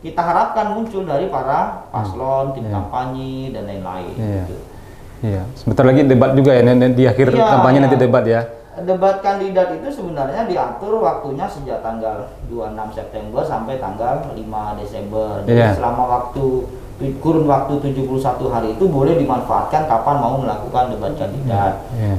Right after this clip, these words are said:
Speaker 1: Umumnya memang dilakukan di
Speaker 2: Akhir.
Speaker 1: di akhir.
Speaker 2: Hmm.
Speaker 1: Tapi kami dari provinsi menyarankan
Speaker 2: Hmm.
Speaker 1: jangan terlalu di akhir.
Speaker 2: Iya.
Speaker 1: Kalau bisa di bulan-bulan November pertengahan lah, paling nggak,
Speaker 2: Iya.
Speaker 1: paling akhirnya.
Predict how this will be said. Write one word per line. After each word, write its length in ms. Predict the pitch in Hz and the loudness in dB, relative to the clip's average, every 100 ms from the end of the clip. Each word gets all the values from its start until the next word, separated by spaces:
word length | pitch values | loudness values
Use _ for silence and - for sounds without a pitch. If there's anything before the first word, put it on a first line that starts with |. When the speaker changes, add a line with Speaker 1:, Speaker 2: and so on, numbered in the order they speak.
| 175 | 4
Speaker 1:
Umumnya 720 | 202 196 180 135 123 151 147 | 6 6 4 4 2 4 4
memang 400 | 131 147 170 127 | 2 2 0 -2
dilakukan 480 | 117 113 - 135 127 | -4 -4 0 0 2
di 320 | 147 190 - | 0 -2 -2
Speaker 2:
Akhir. 380 | 110 - 117 107 | -4 2 4 6
Speaker 1:
di 60 | |
akhir. 500 | 104 107 120 131 120 107 - | 2 0 -2 -2 -2 -4 -2
Speaker 2:
Hmm. 200 | 107 95 - - - - - | -2 -2 -6 -16 -18 -18 -4
Speaker 1:
Tapi 320 | 127 117 196 | -2 0 2
kami 240 | - 156 190 | 2 2 2
dari 240 | 170 156 | 2 4
provinsi 480 | 151 131 117 113 170 | 2 0 -2 -6 -4
menyarankan 840 | 170 147 123 113 98 90 92 90 110 120 | -4 -2 -2 -2 -2 -4 -4 0 0 2
Speaker 2:
Hmm. 120 | 107 | 0
Speaker 1:
jangan 400 | 104 98 - 185 | 2 0 0 0
terlalu 400 | 131 135 131 143 | 0 0 -2 -2
di 80 | 143 | 2
akhir. 640 | 139 139 175 165 - - | 2 2 2 2 2 0
Speaker 2:
Iya. 320 | - 113 107 90 - | -2 2 2 0 -4
Speaker 1:
Kalau 300 | 120 123 120 | -4 -2 -4
bisa 320 | 120 - 170 | -2 2 2
di 140 | - | 2
bulan-bulan 640 | 127 120 120 117 117 135 143 | -2 -4 -4 -4 0 0 0
November 400 | 127 117 117 139 | -2 -2 -2 -2
pertengahan 540 | - - 131 135 170 196 | -2 -4 0 2 2 2
lah, 140 | 175 | 2
paling 260 | 147 151 151 | 2 2 2
nggak, 140 | 135 | 2
Speaker 2:
Iya. 80 | 120 | 4
Speaker 1:
paling 180 | 117 98 | 4 4
akhirnya. 420 | 180 196 196 | 4 4 6